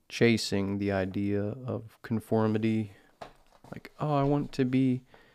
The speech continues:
I want to be rich with all this stuff and blah, blah." I'm just as confused as you are. Um, <laughs> and these were just my, my, my notes, my thoughts I had written down.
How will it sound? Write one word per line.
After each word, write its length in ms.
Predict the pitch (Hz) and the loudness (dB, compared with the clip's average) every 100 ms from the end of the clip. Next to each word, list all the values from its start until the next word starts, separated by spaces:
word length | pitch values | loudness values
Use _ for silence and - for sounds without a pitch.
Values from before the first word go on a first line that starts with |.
| _ _ _ _ _ _ - | _ _ _ _ _ _ -6
I 80 | |
want 300 | 131 135 135 | 0 0 -2
to 120 | - 123 | -2 0
be 240 | 120 117 | 2 0
rich 440 | 120 127 - - | 2 2 0 -4
with 160 | 127 113 | -4 2
all 200 | 113 113 | 4 4
this 200 | 110 113 | 2 -4
stuff 520 | - - - - - - | -8 -6 -4 -4 -6 -8
and 200 | 104 - | -6 -4
blah, 240 | 101 95 | -4 -4
blah." 280 | 110 - 107 - - - _ _ _ _ - _ _ - - - | -6 -8 -8 -10 -20 -20 _ _ _ _ -20 _ _ -20 -20 -2
I'm 160 | 151 143 | 2 4
just 240 | 110 - | 2 2
as 140 | 104 | -2
confused 520 | - 104 - 107 104 104 | -2 -8 -4 -4 -2 -4
as 120 | 101 | -4
you 200 | 101 104 | -4 -2
are. 180 | 104 - - - - _ _ - | -4 -8 -20 -20 -20 _ _ 0
Um, 760 | 131 135 135 135 135 135 139 - _ | 2 4 4 4 4 2 -2 -8 _
<laughs> 60 | 123 113 - - - - _ _ - - - - - - - - - _ _ - | -8 -8 -10 -14 -18 -20 _ _ -20 -20 -20 -20 -20 -20 -20 -20 -20 _ _ 4
and 100 | 139 | 8
these 140 | 170 | 10
were 100 | 165 | 10
just 220 | 139 143 | 10 10
my, 280 | 143 127 120 - | 12 12 12 10
my, 360 | 120 117 113 104 | 8 10 10 8
my 240 | 120 113 110 | 4 6 6
notes, 520 | 104 107 110 110 - | 6 8 6 6 2
my 140 | 107 | 2
thoughts 380 | 98 110 107 - | 4 6 6 6
I 80 | 104 | 2
had 360 | 107 107 104 101 _ | 4 2 2 -4 _
written 300 | 151 120 107 | -2 0 2
down. 480 | 110 113 110 110 107 | 4 4 4 2 -2